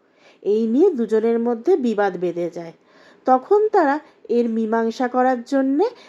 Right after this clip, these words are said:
কৃষ্ণচন্দ্রের রাজসভায় হাজির হয়। রাজসভায় গিয়ে সমস্ত ঘটনা তারা রাজামশাইয়ের কাছে বর্ণনা করে। রাজামশাই শুনে মহা বিপদে পড়ে, কি এর রায় দেবে।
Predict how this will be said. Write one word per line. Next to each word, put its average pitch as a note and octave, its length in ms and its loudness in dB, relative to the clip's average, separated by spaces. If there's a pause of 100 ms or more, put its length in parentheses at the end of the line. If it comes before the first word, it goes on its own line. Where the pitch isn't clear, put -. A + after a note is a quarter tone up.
(160)
কৃষ্ণচন্দ্রের A#3 840 0
রাজসভায় A3+ 640 -2
হাজির F3+ 380 -4
হয়। D#3 200 -16 (840)
রাজসভায় F4 720 2
গিয়ে F4+ 220 2
সমস্ত C#4 480 -2
ঘটনা A3+ 520 -2
তারা A#3+ 300 0
রাজামশাইয়ের G#3 640 -2
কাছে A#3 340 -2
বর্ণনা F#3 500 -2
করে। E3 300 -14 (540)
রাজামশাই C#4 760 0
শুনে B3 420 -2 (340)
মহা A3+ 320 0
বিপদে G#3+ 480 0
পড়ে, F#3+ 280 -2 (400)
কি D4 300 2
এর A#3 320 2
রায় F#3 280 -2
দেবে। E3 320 -12